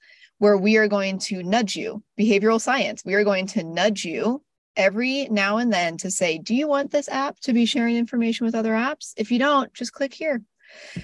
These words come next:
Do you want this app to have, to be listening, that you want the microphone to be on at all times? Yes or no? Here's how you do it.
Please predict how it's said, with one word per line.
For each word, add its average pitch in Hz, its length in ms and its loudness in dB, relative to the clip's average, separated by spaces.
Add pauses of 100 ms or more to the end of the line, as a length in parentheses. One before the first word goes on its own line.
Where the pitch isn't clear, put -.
(260)
Do 220 100 2
you 226 220 6
want 214 400 2
this 214 240 2
app 214 320 -2 (320)
to 202 520 0 (640)
have, 214 460 -2
to 214 120 2
be 208 160 0
listening, 220 520 0 (200)
that 190 140 -4
you 196 120 0
want 196 120 0
the 202 80 0
microphone 196 560 -2
to 220 120 0
be 202 180 0
on 208 180 0
at 202 80 2
all 202 140 2
times? 240 540 -6 (120)
Yes 190 260 0
or 226 100 0
no? 269 360 0
Here's 226 300 0
how 269 80 -6
you 240 160 -2
do 285 140 0
it. 202 160 0